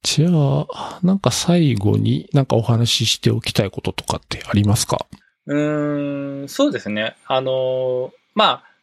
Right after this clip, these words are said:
Speaker 2: 私インフラエンジニアっていう立ち位置で入って、今エスアールイーっていうふうに、まあ、名乗るようにはなったんですけども、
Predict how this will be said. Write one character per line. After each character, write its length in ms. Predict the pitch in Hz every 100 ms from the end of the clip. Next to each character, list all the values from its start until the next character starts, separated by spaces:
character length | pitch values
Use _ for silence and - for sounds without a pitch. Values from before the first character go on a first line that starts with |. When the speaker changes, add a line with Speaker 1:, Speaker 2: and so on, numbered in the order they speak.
| _ _
Speaker 2:
私 300 | 196 - 185
イ 60 | 190
ン 60 | 196
フ 120 | 196
ラ 100 | 196
エ 100 | 202
ン 40 |
ジ 160 | 190 185
ニ 140 | 160
ア 60 | 113
っ 40 |
て 220 | - -
い 240 | 104 98 98
う 100 | - _ _ _ -
立 100 | 123
ち 160 | 139
位 20 | 131
置 160 | -
で 60 | 202
入 120 | 107
っ 40 | -
て、 100 | 117
今 220 | 170 165
エ 60 |
ス 160 | 151 226
ア 40 | 233
ー 40 |
ル 80 | 254
イ 20 |
ー 60 | 214
っ 20 |
て 160 | 135 120
い 100 | 113
う 60 |
ふ 120 | 107
う 40 | 113
に、 420 | 101 95 92 - _
ま 240 | 131 101 90
あ、 100 | - _ 123
名 200 | 113 123
乗 140 | 139
る 100 | 107
よ 140 | 90
う 20 | 85
に 160 | 85
は 140 | 82 - _ -
な 100 | 104
っ 60 |
た 140 | - 90
ん 80 |
で 80 | 87
す 120 | -
け 100 | 92
ど 100 | 87
も、 280 | 98 98 80